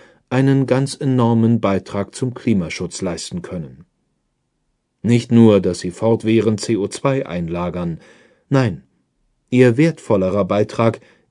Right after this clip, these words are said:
ist die Kühlung der Landschaft. Wasserdampf entströmt den unzähligen Blättern und kühlt dieses Ökosystem so stark herunter, dass der Unterschied der Oberflächentemperaturen zum benachbarten Agrarland im Sommer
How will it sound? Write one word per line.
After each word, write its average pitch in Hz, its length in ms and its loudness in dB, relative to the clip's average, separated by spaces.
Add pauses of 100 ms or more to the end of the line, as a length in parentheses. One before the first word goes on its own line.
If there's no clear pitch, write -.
ist 135 220 -4
die 160 120 -6
Kühlung 101 540 0
der 117 120 0
Landschaft. - 760 -8 (1200)
Wasserdampf 107 720 0
entströmt 110 640 2
den 95 120 -2
unzähligen 113 640 -2
Blättern 120 460 2 (420)
und 143 280 -2
kühlt 180 420 0
dieses 101 460 -2
Ökosystem 127 760 0
so 170 140 4
stark 101 340 -2
herunter, 107 520 0 (420)
dass - 200 -4
der 107 160 -2
Unterschied 135 560 0
der 135 140 0
Oberflächentemperaturen 117 1500 0
zum 90 240 -6
benachbarten 101 720 -6
Agrarland 98 800 0
im 90 160 -8
Sommer 117 400 4